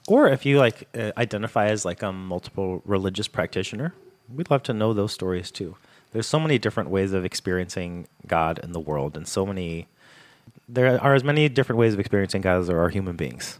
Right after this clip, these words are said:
So we'd love to know how you connect with God, you know, what your practices have been, uh, whether that's new practices that you found within your own tradition or practices that you found in a tradition other than the one you, you know, are,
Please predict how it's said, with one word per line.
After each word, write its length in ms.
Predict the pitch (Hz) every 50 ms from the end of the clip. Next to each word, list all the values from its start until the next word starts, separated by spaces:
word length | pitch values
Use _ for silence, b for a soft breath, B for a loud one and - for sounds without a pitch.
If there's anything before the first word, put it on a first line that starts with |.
| _ _
So 240 | - 87 85 82 - - _
we'd 160 | 101 107 101
love 160 | 101 101 101 -
to 80 | - 107
know 240 | 101 92 90 90 90
how 140 | 92 90 90
you 440 | 92 90 101 113 127 139 156 165 - - _ _ _
connect 320 | - - 123 117 113 - -
with 140 | 117 113 -
God, 340 | 95 85 82 85 82 - - _ _
you 100 | 104 101
know, 120 | 95 92
what 160 | 92 98 85
your 80 | 92 110
practices 580 | - - 95 90 - - 82 - - 85 80 -
have 140 | 87 85
been, 260 | - 82 82 78 90 - _ B B B B B B B B B B B -
uh, 160 | 92 92 90
whether 240 | 92 90 90 87 98
that's 480 | 92 95 90 - - - - - - - - - _
new 180 | 101 101 104 110
practices 520 | - - 120 104 - - 113 - 120 110
that 100 | 110 101
you 80 | 92 101
found 260 | - - 110 104 107
within 220 | 101 98 113 107 107
your 100 | 90 71
own 140 | 98 110
tradition 480 | - - 120 117 120 - - 143 143 147
or 180 | 113 95 104 101
practices 560 | - - 98 98 - 110 101 - 110 104 95
that 120 | 104 87 85
you 100 | 101 95
found 520 | - - 92 92 92 95 95 - - - - _ -
in 180 | 123 104 98 98
a 60 | 98
tradition 440 | - - 120 107 113 - - 120 113
other 180 | 117 123 131 120
than 100 | 113 110
the 100 | 107 107
one 140 | 104 104 104
you, 400 | 104 104 104 104 101 101 104 101 - _ _ _ _ _
you 100 | 101 98
know, 120 | 92 87
are, 180 | 80 90 92 -